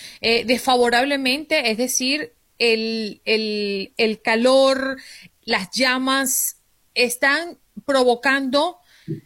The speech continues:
más daño o se está deteniendo o, o cuál es la situación?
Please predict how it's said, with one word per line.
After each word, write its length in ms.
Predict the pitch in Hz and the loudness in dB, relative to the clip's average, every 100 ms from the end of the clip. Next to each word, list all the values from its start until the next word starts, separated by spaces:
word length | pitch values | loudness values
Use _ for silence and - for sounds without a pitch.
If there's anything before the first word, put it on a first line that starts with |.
| _ | _
más 400 | - 240 330 339 | -2 2 2 0
daño 480 | 240 330 381 381 370 - | 2 2 0 -2 -2 2
o 120 | 269 | 2
se 120 | - | 2
está 240 | 262 - 294 | -2 0 2
deteniendo 800 | 302 254 240 269 311 339 330 339 | 2 0 0 0 -2 0 2 2
o, 160 | 262 | 2
o 260 | 254 233 214 | 0 -2 -2
cuál 200 | 302 311 | 0 0
es 60 | |
la 100 | 262 | 0
situación? 520 | 240 208 190 - 156 | -2 -4 -6 -6 -8